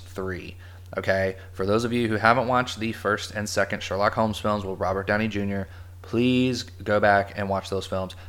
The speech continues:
Very good quality films. Did a great job. Um, super good.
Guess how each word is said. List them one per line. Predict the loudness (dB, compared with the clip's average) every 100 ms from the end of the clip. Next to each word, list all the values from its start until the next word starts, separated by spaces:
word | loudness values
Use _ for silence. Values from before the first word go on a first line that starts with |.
| -16 0
Very | 6 6
good | 6
quality | 6 6
films. | 6 2 0 -2 -10 -10 0
Did | 2
a |
great | 4 2
job. | 4 2 2 0 -12 -12 0
Um, | 2 4 2 -2 -8 -12
super | -6 -2 0 0
good. | 0 0 -2